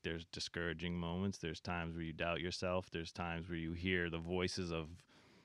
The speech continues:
you know, like, whatever, people in your life or around you that maybe think that you should have a backup plan or that you should have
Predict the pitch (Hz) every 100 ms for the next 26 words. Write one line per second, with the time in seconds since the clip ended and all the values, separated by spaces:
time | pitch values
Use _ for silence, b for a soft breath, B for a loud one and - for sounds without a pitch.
0 | b b _ - 123 101 90 85 82 -
1 | 87 90 101 85 82 - 98 - 90 82
2 | 92 90 85 87 87 92 - 87 85 -
3 | 90 87 87 90 90 90 87 82 - 90
4 | 87 85 85 85 82 - _ 95 87 87
5 | 78 85 82 87 85 78 85 85 - 87
6 | - 90 87 85 85 82 80 82 82 87
7 | 85 78